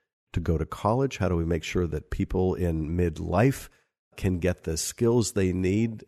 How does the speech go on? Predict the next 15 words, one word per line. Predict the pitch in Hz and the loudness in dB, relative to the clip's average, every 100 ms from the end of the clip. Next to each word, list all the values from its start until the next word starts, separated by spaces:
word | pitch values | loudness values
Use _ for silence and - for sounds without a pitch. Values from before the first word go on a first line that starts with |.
| - | -6
and | 92 90 | -2 0
have | 92 82 | 0 -2
a | |
chance | 78 - 110 107 | -4 -4 -4 -2
to | - | -4
get | 85 82 - | -2 -4 -4
back | - 107 123 - - _ _ _ | -4 0 0 -2 -18 _ _ _
into | 110 107 | 2 2
the | 104 98 | 4 2
economy | - 98 110 113 113 113 - - | 2 0 2 2 2 2 -2 -2
if | 104 - | -2 0
they | 110 | 0
lose | 107 107 101 | 4 2 2
their | 98 92 | 0 0
job? | 95 95 110 | 0 0 0